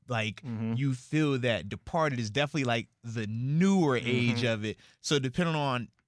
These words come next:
Speaker 1: you know, just how you view the new age of mob
Speaker 2: God,
Speaker 1: life
Speaker 2: Alec
Speaker 1: versus
Speaker 2: Baldwin's in The Dep-,
Speaker 1: Yeah.
Speaker 2: everyone's in The Departed.
Speaker 1: Yeah, it was, it was a dope movie though.
Speaker 2: It was a good
Speaker 1: Dope
Speaker 2: movie.
Speaker 1: movie.
Speaker 2: I think I would go Departed too.
Speaker 1: Yeah.
Speaker 2: And maybe it's because I,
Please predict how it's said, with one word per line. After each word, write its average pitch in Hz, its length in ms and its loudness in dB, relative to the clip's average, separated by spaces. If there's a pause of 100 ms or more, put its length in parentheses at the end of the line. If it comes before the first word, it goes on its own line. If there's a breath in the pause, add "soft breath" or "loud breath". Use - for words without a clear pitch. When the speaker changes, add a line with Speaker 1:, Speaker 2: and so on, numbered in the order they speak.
(240)
Speaker 1:
you 151 100 2
know, 139 80 2
just 127 160 0
how 143 120 0
you 127 220 -4
view 127 280 0
the 117 100 -2
new 127 440 0 (120)
age 123 320 0
of 107 160 -4
mob 120 360 0
Speaker 2:
God, 110 80 -4
Speaker 1:
life 117 120 2
Speaker 2:
Alec 131 140 2
Speaker 1:
versus 117 380 4
Speaker 2:
Baldwin's 135 320 4
in 135 100 2
The 127 80 0
Dep-, 131 160 -2
Speaker 1:
Yeah. 156 80 4
Speaker 2:
everyone's 139 420 4
in 110 80 -8
The 110 80 -6
Departed. 104 460 -8
Speaker 1:
Yeah, 120 260 -2
it 120 100 -4
was, 180 120 -4
it - 40 -8
was 180 120 -4
a - 40 -6
dope 107 220 -6
movie 104 220 -6
though. - 200 -16
Speaker 2:
It 120 60 -18
was 120 160 -10
a 98 40 -12
good 104 120 -12
Speaker 1:
Dope 110 120 -6
Speaker 2:
movie. 90 120 -10
Speaker 1:
movie. 156 100 0
Speaker 2:
I 247 40 2
think 330 160 2
I - 20 6
would 302 140 0
go 233 60 4
Departed 185 420 4
too. 117 260 -2 (220)
Speaker 1:
Yeah. - 100 -14 (320)
Speaker 2:
And 170 160 6
maybe 220 220 4
it's 202 120 0
because 175 380 2
I, 160 240 6